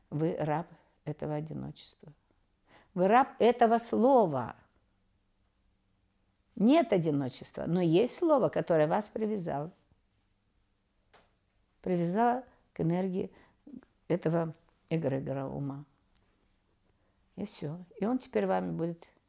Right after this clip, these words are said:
манипулировать сегодня. «Ой, как плохо быть одино-, ой, нет, как хорошо». И вы раскачиваетесь. Но вы все время качаете энергию туда. Но вы не живете.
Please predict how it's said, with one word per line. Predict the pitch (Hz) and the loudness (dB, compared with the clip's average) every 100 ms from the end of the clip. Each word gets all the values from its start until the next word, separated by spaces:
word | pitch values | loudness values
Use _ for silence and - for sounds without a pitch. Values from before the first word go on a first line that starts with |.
| _ | _
манипулировать | 165 160 156 151 156 151 | -6 -6 -4 -6 -6 -8
сегодня. | 156 156 156 - - _ - | -6 -6 -6 -10 -20 _ -2
«Ой, | 180 165 | 0 2
как | 165 151 | 0 -2
плохо | 156 143 131 151 | 0 0 0 -4
быть | 147 147 | -4 -4
одино-, | 143 165 190 226 208 - | -4 -6 -8 -10 -12 -4
ой, | 180 185 | 2 4
нет, | 165 175 131 | 4 2 0
как | 143 - | -4 -2
хорошо». | 147 143 - 156 156 | -2 -2 -4 -4 -2
И | 240 | -2
вы | 302 311 | -2 0
раскачиваетесь. | 247 - 196 - 170 165 165 - | -2 -2 -2 -2 -6 -6 -8 -4
Но | 202 226 | 0 0
вы | 233 | 0
все | - 214 | -2 -2
время | 254 311 254 | -2 -4 -6
качаете | 190 170 202 208 196 180 180 | -6 -6 -4 -4 -6 -6 -4
энергию | 190 214 175 165 - _ _ _ _ _ _ _ _ | -4 -6 -6 -8 -12 _ _ _ _ _ _ _ _
туда. | - 147 135 - _ _ _ _ _ _ _ _ _ _ _ _ _ _ | -12 -10 -10 -14 _ _ _ _ _ _ _ _ _ _ _ _ _ _
Но | 165 | -4
вы | 151 | -2
не | 156 175 | -2 -4
живете. | 190 175 - - | -8 -10 -14 -20